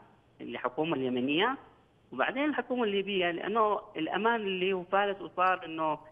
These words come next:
يخلي الشباب اليمني يهاجر من بلاده هو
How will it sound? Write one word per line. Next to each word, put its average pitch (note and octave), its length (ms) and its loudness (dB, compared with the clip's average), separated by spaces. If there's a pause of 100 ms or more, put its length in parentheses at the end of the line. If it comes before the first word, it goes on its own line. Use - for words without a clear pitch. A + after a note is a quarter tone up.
(160)
يخلي G#3 200 -2
الشباب F#3 320 0
اليمني E3+ 300 2
يهاجر E3 300 0
من D#3 220 0
بلاده F3 440 0 (540)
هو G3+ 200 2